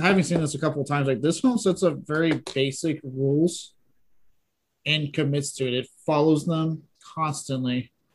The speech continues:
throughout the whole movie. And I really appreciate that, that here we have this, like, really, like, almost independent type film that does a better job of setting up rules and following them than some of the bigger budget time travel films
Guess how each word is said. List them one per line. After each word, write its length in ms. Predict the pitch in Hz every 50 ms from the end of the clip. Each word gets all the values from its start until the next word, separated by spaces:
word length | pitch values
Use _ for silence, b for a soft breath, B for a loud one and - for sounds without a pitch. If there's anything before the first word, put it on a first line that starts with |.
| _ _ _ _ _ _
throughout 220 | - 156 151 143 147
the 60 | 120
whole 160 | 143 147 147
movie. 400 | 143 143 139 127 127 127 - - -
And 100 | 127 131
I 80 | 131
really 420 | 127 123 131 143 156 160 165 160 156
appreciate 500 | 151 - 160 156 135 - 151 143 139 143
that, 220 | 143 139 143 131
that 180 | 135 131 135 135
here 220 | 131 - 160 165
we 120 | 165 156
have 160 | 160 156 151 143
this, 180 | 147 139 -
like, 140 | 151 135 120 120
really, 260 | 143 160 165 170 170
like, 200 | 165 151 143 143 -
almost 400 | 143 147 147 143 135 - - -
independent 500 | 151 143 135 - - 135 135 135 127 -
type 240 | 139 135 131 127 -
film 400 | - 143 139 135 131 127 123 117 _ _ _ _ _ _ _ _ -
that 200 | 147 139 - -
does 140 | 151 143 147
a 60 | 135
better 260 | 113 143 156 180 175
job 160 | 170 180 165 165
of 80 | 147 139
setting 260 | - 151 151 156 160
up 120 | 160 160 151
rules 500 | 147 151 143 135 135 131 131 - - _ _ -
and 140 | - 131 123
following 520 | - - 196 254 262 233 190 165 156 147 147
them 260 | 147 147 147 147 147
than 100 | 143 139
some 160 | - 160 156
of 60 | 147
the 80 | 143 139
bigger 280 | 131 151 147 147 151
budget 540 | 127 131 131 156 156 156 151 160 147 143 -
time 180 | - 175 170 151
travel 320 | - - 156 135 131 135 131
films 480 | - 139 135 135 127 123 - - _